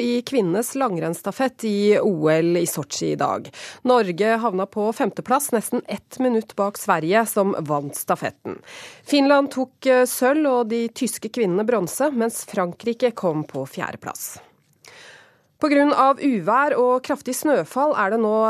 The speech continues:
svært vanskelig kjøreforhold på Østlandet og på fjellet i Sør-Norge. Mellom Øst- og Vestlandet er det bare åpent over Strynefjellet, og på Filefjell er det kolonnekjøring. Alle andre fjelloverganger er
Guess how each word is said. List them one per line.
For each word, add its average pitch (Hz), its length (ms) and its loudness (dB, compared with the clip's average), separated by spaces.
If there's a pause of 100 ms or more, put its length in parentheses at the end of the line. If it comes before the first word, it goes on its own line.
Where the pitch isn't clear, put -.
(160)
svært 208 320 -2
vanskelig 214 480 -2
kjøreforhold 180 720 0
på 214 200 0 (100)
Østlandet 190 640 -2
og 190 240 -2
på 226 160 -6
fjellet 185 320 -4
i 202 160 -6
Sør-Norge. 214 640 0 (400)
Mellom 226 320 2
Øst- - 320 -4
og 220 240 2
Vestlandet 202 560 -2
er 180 200 0
det 220 100 -2
bare 202 260 0
åpent 214 560 -2
over 196 400 -2
Strynefjellet, 208 880 0
og 185 160 -2
på 208 140 -6
Filefjell 185 500 -4
er 151 140 0
det 151 120 -4
kolonnekjøring. 131 880 -6 (240)
Alle 156 300 -8
andre 175 400 -4
fjelloverganger 139 800 -6
er 135 220 -8